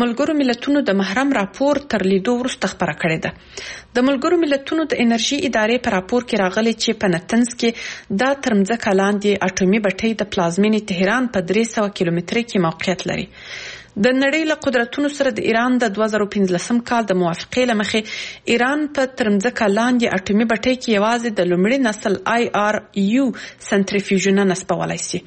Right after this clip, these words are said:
ایران په دې وروستیو کې په نتنز کې په آی آر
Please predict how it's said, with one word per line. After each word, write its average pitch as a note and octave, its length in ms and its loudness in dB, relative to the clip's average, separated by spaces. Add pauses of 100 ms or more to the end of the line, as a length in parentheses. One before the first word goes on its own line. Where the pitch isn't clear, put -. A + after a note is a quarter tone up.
(360)
ایران C#4 300 0
په B3 60 -2 (100)
دې A#3+ 260 2
وروستیو G#3 520 0
کې B3+ 200 -2
په A3 140 0
نتنز A3 420 0
کې A3 100 2 (380)
په G#3+ 60 0 (160)
آی C#4+ 100 2 (140)
آر C4+ 160 2